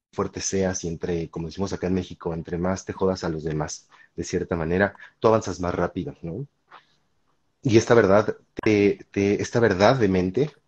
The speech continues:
dolorosa, dolida, pues simplemente te va a dar esos resultados dolorosos, carentes, nítidos, de infelicidad pura, porque lo estás trabajando desde la mente. Te lo platico desde mi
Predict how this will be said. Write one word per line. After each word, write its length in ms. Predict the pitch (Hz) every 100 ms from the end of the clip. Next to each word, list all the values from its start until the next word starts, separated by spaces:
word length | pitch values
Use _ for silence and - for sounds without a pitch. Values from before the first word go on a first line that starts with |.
| _
dolorosa, 680 | - 95 87 85 92 - 107
dolida, 540 | 101 85 87 92 131 _ _ _ _ -
pues 140 | 95
simplemente 480 | 110 104 101 98 107
te 140 | 95
va 140 | 92 95
a 40 |
dar 320 | 95 92 -
esos 240 | 95 - 90
resultados 760 | 92 92 76 95 90 92 - 98
dolorosos, 680 | 95 90 98 98 90 -
carentes, 720 | - 92 98 92 87 - - _ _ _ _ _ _ -
nítidos, 720 | 123 120 98 87 - - _ _ _ _ _ _ 95
de 380 | 95 101 - -
infelicidad 1080 | 110 92 98 90 - 90 _ - 95 101 -
pura, 320 | 127 85 - _ _ _ _ -
porque 400 | 101 95 101 98
lo 100 | 104
estás 180 | 101 110 - _ _
trabajando 840 | - 113 104 - 101 101 87 90 -
desde 340 | - 90 85 90
la 100 | 90
mente. 420 | 120 123 - - _ _ _ _ _ _ _ _ _ _
Te 100 | 131
lo 80 | 120
platico 360 | 127 139 143 143
desde 240 | 117
mi 80 | 101